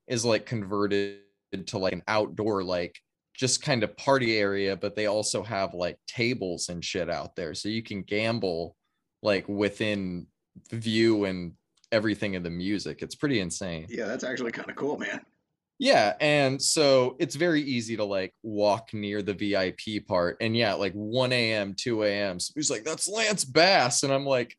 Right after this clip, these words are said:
Speaker 1: <laughs> look, like, right to my right. And he's just, like, there s-, taking a drink <laughs> and, like, watching Porter. And I was like,
Speaker 2: Amazing.
Speaker 1: "Oh, shit." Like,
Speaker 2: Amazing.
Speaker 1: crazy. Okay.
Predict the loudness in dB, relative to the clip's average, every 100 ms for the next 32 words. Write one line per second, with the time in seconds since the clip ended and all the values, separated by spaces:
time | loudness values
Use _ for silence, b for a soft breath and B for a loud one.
0 | -6 -6 -8 _ -6 0 0 0 0 2
1 | 2 -2 2 2 2 -2 2 2 2 0
2 | 0 -2 -6 -6 -4 -2 -2 0 0 0
3 | -4 2 2 2 -2 -4 -6 -6 -2 0
4 | 0 -2 -2 -2 -2 -2 -4 0 0 4
5 | 4 2 -2 -4 0 2 0 -6 -6 -4
6 | -2 -2 -4 -8 B B B -4 0 2
7 | 4 4 4 4 2 4 4 2 0 2
8 | 2 0 -2 -2 -2 -4 -8 -14 _ _
9 | -12 -2 0 2 0 0 0 -2 0 2
10 | 2